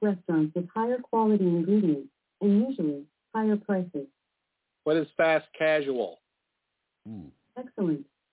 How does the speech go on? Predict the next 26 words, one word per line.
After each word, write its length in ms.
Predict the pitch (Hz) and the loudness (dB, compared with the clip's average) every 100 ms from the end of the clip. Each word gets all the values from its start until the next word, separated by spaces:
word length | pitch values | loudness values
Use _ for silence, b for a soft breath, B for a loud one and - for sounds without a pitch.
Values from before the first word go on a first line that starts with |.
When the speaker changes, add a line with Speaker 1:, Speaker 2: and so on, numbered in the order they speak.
| _ _ - | _ _ -14
Speaker 3:
Nice. 480 | 104 95 - _ _ - | -10 -8 -10 _ _ -4
Speaker 1:
Your 120 | 233 | 0
next 220 | 294 - - | 0 -2 -4
Jeopardy 320 | 262 240 208 | -4 0 -2
category 640 | - 226 220 180 160 156 165 | -2 -2 -2 0 2 2 0
is 100 | 165 | 0
These 140 | 214 208 | -2 0
Stars 300 | 214 226 247 - | -2 -2 -2 0
Sound 200 | 214 202 | 2 2
Like 180 | 185 180 | 0 -4
Cars. 400 | - 208 151 135 _ _ _ _ _ _ _ _ - | -4 -4 -4 -8 _ _ _ _ _ _ _ _ -10
It's 120 | 233 - | -6 0
been 200 | 285 277 | 0 2
said 160 | 285 220 | 0 0
that 140 | 208 | 0
this 100 | 208 - | -2 -2
front 180 | 226 202 | -4 0
man 300 | 180 190 175 | 0 2 0
thought 240 | 165 143 - _ _ _ - | -4 -8 -10 _ _ _ -6
Somebody 280 | 254 277 240 | -2 0 -2
to 100 | 226 | 0
Love 340 | 208 214 151 - _ _ | 2 2 -2 -6 _ _
was 100 | 208 208 | -2 -2
his 120 | 214 | -2
greatest 360 | - 214 226 208 208 | 0 0 0 -2 -2
song. 260 | 185 139 | -2 -4